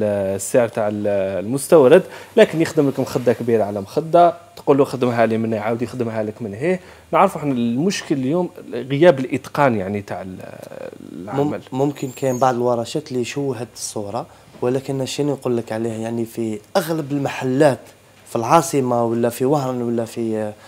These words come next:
Speaker 2: في العلمة، رانا درنا طريقة جديدة للتعامل لكسب ثقة المواطن، أنه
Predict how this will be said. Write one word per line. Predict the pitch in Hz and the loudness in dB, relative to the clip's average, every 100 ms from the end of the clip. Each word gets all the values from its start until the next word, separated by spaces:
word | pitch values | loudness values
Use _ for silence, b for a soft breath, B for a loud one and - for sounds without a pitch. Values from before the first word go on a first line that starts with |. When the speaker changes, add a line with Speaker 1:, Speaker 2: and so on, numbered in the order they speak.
| b - | b -10
Speaker 2:
في | - | -2
العلمة، | 120 135 123 135 185 b b b b 139 | 2 4 4 2 0 b b b b -2
رانا | 151 151 160 156 | 0 2 0 -2
درنا | 135 147 147 143 139 | -4 -2 0 -2 -2
طريقة | 135 139 143 131 | -2 -2 -2 -4
جديدة | 113 139 151 143 | -4 -4 0 4
للتعامل | 139 - 117 127 151 151 139 | 4 4 0 -2 -2 -2 -2
لكسب | 139 175 - - | 0 0 0 -2
ثقة | 147 175 - | 0 0 0
المواطن، | 139 123 110 107 98 b b _ | 0 0 -2 -6 -14 b b _
أنه | 147 147 180 | -2 2 2